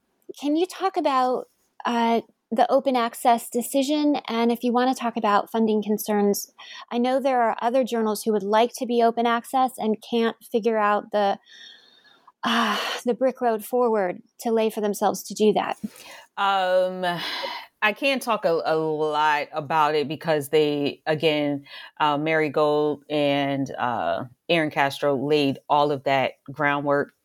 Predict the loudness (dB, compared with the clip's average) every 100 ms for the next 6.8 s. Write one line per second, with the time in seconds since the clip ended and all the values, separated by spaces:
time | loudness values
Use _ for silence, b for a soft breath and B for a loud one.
0 | _ -2 -2 -2 -4 -2 -2 0 -2 -2
1 | -2 -2 0 0 _ B B B B _
2 | -2 0 2 0 -4 -10 -4 0 0 0
3 | -2 -4 0 0 2 -2 0 0 0 2
4 | 0 -2 -4 -2 -4 0 -2 -2 -2 -4
5 | -4 -2 0 -2 -4 -4 -2 -2 -4 -2
6 | -2 -2 -4 -4 0 0 2 0